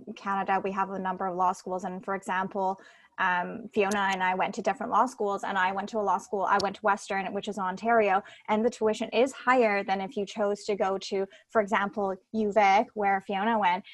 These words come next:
And, and so, like, that's a consideration to also think about, you know, your finances, doing financial planning. Where do you wanna end up, and which law school you pick? And it kinda fits into, like,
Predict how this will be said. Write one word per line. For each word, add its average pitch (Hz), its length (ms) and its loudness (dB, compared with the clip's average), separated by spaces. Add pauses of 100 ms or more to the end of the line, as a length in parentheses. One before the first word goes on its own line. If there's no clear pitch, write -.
(120)
And, 208 200 -2 (140)
and 208 200 -2
so, 208 140 2
like, 196 240 2
that's 196 320 -2 (140)
a 233 60 -2
consideration 190 760 -4
to 202 160 -4
also 190 240 0
think 208 260 -6
about, 180 340 2
you 190 100 -8
know, 180 160 -4
your 180 180 -6
finances, 185 600 -4
doing 180 200 -8
financial 180 420 -8
planning. 220 480 -2 (220)
Where 214 280 4
do 208 80 -4
you 208 140 0
wanna 196 260 -2
end 196 220 -4
up, 196 320 4 (100)
and 208 120 -4
which 202 180 -6
law 185 160 0
school 196 260 -6
you 185 180 -2
pick? 185 420 0
And 180 160 -6 (280)
it 202 140 -4
kinda 202 500 2
fits 208 220 -2
into, 202 320 -4
like, 196 240 0